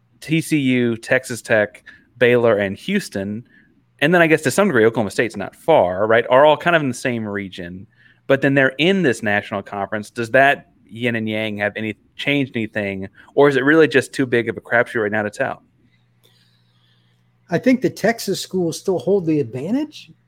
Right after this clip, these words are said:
Speaker 2: because you're in a major conference, but Texas, like, I mean, you live there.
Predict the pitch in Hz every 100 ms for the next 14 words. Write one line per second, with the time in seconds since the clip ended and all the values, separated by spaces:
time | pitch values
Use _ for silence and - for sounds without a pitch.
0 | _ _ _ _ 165 156 - 175 131 151
1 | 165 165 180 170 160 165 160 - 156 160
2 | 170 147 - 127 - 185 - 147 - 139
3 | _ _ 240 - 147 139 156 135 143 120
4 | 117 107 101